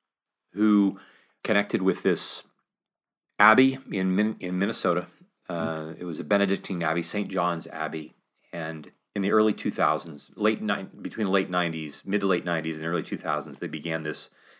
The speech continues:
enterprise in which, for the first time in, s-, I, I, I wanna say, like, s-, may-, perhaps close to a thousand years, for the first time,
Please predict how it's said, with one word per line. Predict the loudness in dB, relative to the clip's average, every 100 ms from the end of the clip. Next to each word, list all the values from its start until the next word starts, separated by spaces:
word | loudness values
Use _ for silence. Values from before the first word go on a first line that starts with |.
| -2
enterprise | 2 2 0 -2 -6 -20 _ _ _ _ _ _ _ _ _ _ _ _ _ _ _ _
in | 4 8
which, | 8 6 0 -2 -8 _ _ _ -20 _
for | 2
the | 4
first | 6 6 6 6
time | 0 2 4 4 2 -2 -8 _ -4
in, | 0 2 2 2 -2 _ _ _ _ _ _ _ _
s-, | -10 -8 -6 -8 -12
I, | -18 _ -20
I, | -20 _ -4
I |
wanna | -2 -2
say, | -2 2 2
like, | 2 0
s-, | -4 -4 -2 0 0 -2 -2 -2 -4 -10 _ _ _ -2
may-, | -2
perhaps | -2 -4 2 2 2
close | 2 2 2
to | 2
a | 2
thousand | 6 4 4 -2
years, | -4 -4 -6 -16 -20 _ _ _ _ _ _ _ _ _ _ _
for | -8
the | 0
first | 0 0
time, | -4 -2 -4